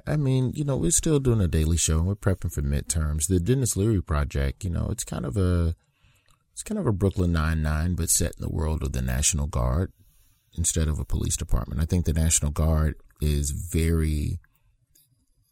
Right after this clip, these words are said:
they're very underappreciated in just the scope of what their job duties are. And I think that it's,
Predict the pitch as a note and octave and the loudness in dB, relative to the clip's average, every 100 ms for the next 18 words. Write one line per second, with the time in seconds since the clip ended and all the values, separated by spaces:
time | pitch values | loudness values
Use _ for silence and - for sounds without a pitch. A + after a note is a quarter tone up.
0 | - G#2 F2+ A2 A2 - F#2+ G2 E2+ D#2+ | 2 4 4 4 4 2 2 4 4 2
1 | D2+ - D#2 D2+ - - - - - _ | 2 -2 -4 -2 -2 -4 -4 -8 -12 _
2 | E2+ D#2 D2 - D2+ - - D2+ - - | 0 2 0 0 2 0 4 8 8 6
3 | D#2+ - - D2 D2 - C#2 C2+ - C#2 | 0 -2 -4 -4 -2 -2 -2 -2 -2 -2
4 | C#2 - C#2 B1+ A#1+ - - - - _ | -2 -4 -4 -4 -4 -4 -6 -8 -14 _
5 | _ _ _ _ _ _ _ _ _ - | _ _ _ _ _ _ _ _ _ -10
6 | - C#2 C2+ C2+ - - C#2 - - D2 | -2 0 0 0 -4 -2 -4 -4 -2 0
7 | B1+ - C2+ B1+ G#1 - - - - | 0 -2 -2 0 0 4 6 6 4